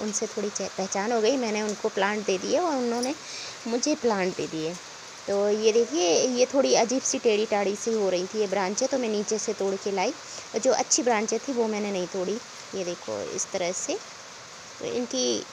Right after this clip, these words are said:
एक तरह से cutting हो गई। Cutting करने से क्या होगा, अब वो बहुत घना होगा जो, अ, जिसमें से मैं ये तोड़ कर लाई। एक बहुत ही बड़ा plant था सच में, अ, दस, कम से कम आठ से दस inch, सॉरी, अ, आठ से दस फुट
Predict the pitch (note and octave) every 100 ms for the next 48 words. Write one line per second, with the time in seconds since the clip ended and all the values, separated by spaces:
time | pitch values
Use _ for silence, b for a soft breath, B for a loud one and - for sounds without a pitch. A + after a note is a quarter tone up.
0 | - A#3 - A#3+ A#3 B3+ A3 A3+ A#3+ G#3+
1 | G#3 G#3+ G3+ A3+ A3 A3 A3 A#3+ - G#3+
2 | G#3 B3+ - G#3 A3 G#3 - G#3 G#3 -
3 | G#3 G3 F#3+ F#3 G#3+ A#3+ G3 F#3 F#3 F#3+
4 | G3 B B B F3+ F#3 F3+ F#3+ F#3+ F#3+
5 | G3 G3 F#3 F#3 F#3+ F#3+ G3 F#3 F3 F#3
6 | G#3+ G#3 - G3+ A3+ - G3+ F#3+ G3 -
7 | - F3 F3+ F3+ G3 E3 F#3 - - F#3
8 | B B B - F#3 F#3+ F3+ - - -
9 | - G3+ G3 - G3+ G3+ - F#3+ F#3+ -
10 | - G3 G3 G3+ - - G#3 G3+ - F#3
11 | - - G3 F#3 B B B G3 F#3+ -
12 | F#3+ - A#3+ G3+ A3 - - A#3+